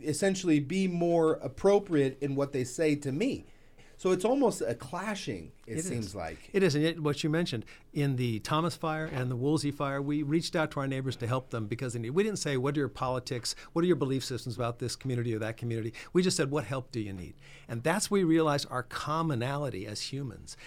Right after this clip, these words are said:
Speaker 2: And that's what we need to get to. You know, and there, there are things that I think we all agree to. For example, the last line in the Pledge of Allegiance, "And justice for all." I think we all agree with that.
Speaker 1: Right.
Speaker 2: And so when we think about, if you really are thinking about justice for all,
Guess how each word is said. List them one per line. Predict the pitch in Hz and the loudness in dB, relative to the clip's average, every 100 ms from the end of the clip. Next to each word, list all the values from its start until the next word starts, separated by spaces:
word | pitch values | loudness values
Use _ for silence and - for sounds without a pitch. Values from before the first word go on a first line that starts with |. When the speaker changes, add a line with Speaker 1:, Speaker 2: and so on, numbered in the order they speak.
| - - | -18 -6
Speaker 2:
And | 127 | 0
that's | 170 226 | 0 0
what | 196 | 0
we | 165 | 2
need | 160 | 2
to | 120 | 0
get | 127 143 - | -4 -6 -8
to. | - - - - - | -10 -10 -14 -20 -6
You | 139 | -2
know, | 143 | 0
and | 143 143 | 0 4
there, | 160 160 | 4 4
there | 156 | 2
are | |
things | 151 214 254 | 2 2 2
that | 214 | 0
I | 165 | -2
think | 131 190 | -6 -2
we | 170 - | -4 -4
all | 147 175 | -8 -4
agree | 185 139 170 | -2 2 2
to. | 185 117 80 | 2 -4 -6
For | - 151 | -2 0
example, | 147 170 - - - - - | 2 0 -2 -10 -14 -18 -4
the | 135 | 0
last | 131 160 185 | 2 2 2
line | 170 165 170 | 2 2 4
in | 151 | 2
the | |
Pledge | 127 165 | 2 0
of | 151 | 4
Allegiance, | 165 135 | 2 2
"And | - 127 120 | -2 -4 0
justice | 151 160 - 143 | 0 0 -2 -4
for | - 120 | -2 -2
all." | 120 95 131 | 0 -2 -2
I | |
think | 262 | -2
we | 269 - | -2 -6
all | - 220 | -6 -4
agree | 202 139 196 285 | -4 2 4 4
with | 151 - | 0 -4
that. | - - - - - | -16 -18 -20 -20 -18
Speaker 1:
Right. | - - | -14 -6
Speaker 2:
And | 156 151 147 | -2 0 0
so | - 170 | 2 4
when | 170 165 165 | 4 4 2
we | 156 | 0
think | 156 240 | 0 -2
about, | 214 156 | 0 0
if | - 127 - | -2 -6 -4
you | 127 | -2
really | 147 208 208 | 0 0 0
are | 180 | -2
thinking | - 143 | -2 -4
about | 143 117 | -6 -6
justice | 120 165 170 135 | -2 -2 -2 -8
for | - 127 156 | -6 -4 -2
all, | 156 139 | -2 -6